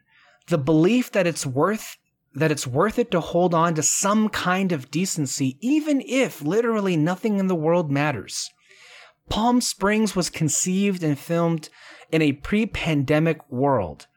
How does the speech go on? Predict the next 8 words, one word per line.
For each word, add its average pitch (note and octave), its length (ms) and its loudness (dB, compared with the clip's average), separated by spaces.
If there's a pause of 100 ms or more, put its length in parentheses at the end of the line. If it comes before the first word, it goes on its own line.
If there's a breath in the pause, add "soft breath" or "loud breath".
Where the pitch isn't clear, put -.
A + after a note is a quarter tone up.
(600 soft breath)
but E3+ 180 -2
the F#3 120 4
allure F3 420 6
of F3 140 2
nihilism F3+ 960 2 (320 soft breath)
was D3 180 0
already F#3+ 460 2
strong E3 580 2